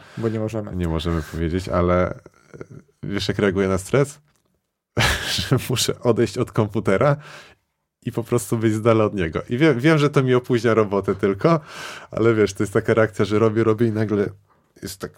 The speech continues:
Speaker 2: gdzieś przez nos wyskakuje takie ciśnienie, ja po prostu wstaję, wiesz, nawet nie zapiszę, po prostu wstaję, odchodzę, wzdycham, wiesz, i chodzę po mieszkaniu, nie wiem czemu, jakoś tak odejście od komputera mnie uspokaja w takich
Speaker 1: No.
Speaker 2: sytuacjach.
Speaker 1: Powiem ci tak.
Speaker 2: Ale, e, ogólnie, e,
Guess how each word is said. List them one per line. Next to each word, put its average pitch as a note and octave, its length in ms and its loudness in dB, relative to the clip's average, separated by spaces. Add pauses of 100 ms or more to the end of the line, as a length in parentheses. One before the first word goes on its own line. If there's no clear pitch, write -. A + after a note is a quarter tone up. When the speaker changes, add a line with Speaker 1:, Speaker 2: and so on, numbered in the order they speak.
Speaker 2:
gdzieś G2+ 200 -12
przez G2+ 300 -10
nos G#2 240 -4
wyskakuje G2+ 520 -6
takie - 240 -12
ciśnienie, D3+ 420 -6
ja C3+ 120 -2
po A2+ 100 -8
prostu - 300 -8
wstaję, B2+ 440 0
wiesz, F#2 400 -4 (520)
nawet C3 340 0
nie B2 100 4
zapiszę, A#2+ 460 2
po C3 120 -2
prostu A2+ 280 -8
wstaję, B2+ 420 -6
odchodzę, G#2+ 480 -8
wzdycham, F#2+ 640 -6
wiesz, F2+ 200 -4
i F#2+ 40 -6
chodzę F#2+ 260 -2
po F#2 140 -6
mieszkaniu, F2 420 -2
nie F2+ 140 0
wiem E2 160 -4
czemu, E2 280 -4
jakoś F2+ 300 -6
tak - 300 -4
odejście A2 380 2
od G2+ 60 -2
komputera G2+ 520 -2
mnie F#2+ 140 -2
uspokaja E2+ 480 -4
w - 180 -10
takich F2+ 200 -12 (120)
Speaker 1:
No. A#2+ 60 -12
Speaker 2:
sytuacjach. F2 460 -6 (1000)
Speaker 1:
Powiem A#2+ 240 -6
ci - 140 -12
tak. G#2+ 80 -2
Speaker 2:
Ale, A#2 160 8 (340)
e, A#2+ 40 2
ogólnie, B2 380 0
e, - 20 -10